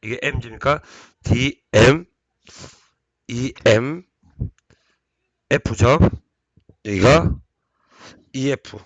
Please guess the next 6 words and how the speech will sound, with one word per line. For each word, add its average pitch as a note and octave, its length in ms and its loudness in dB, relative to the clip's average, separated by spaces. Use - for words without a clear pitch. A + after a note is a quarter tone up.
자, - 300 2
그리겠습니다. B2 840 -2
여기가 A2+ 500 -6
씨디, B2+ 760 -4
그 - 80 -8
다음에 C3 440 -2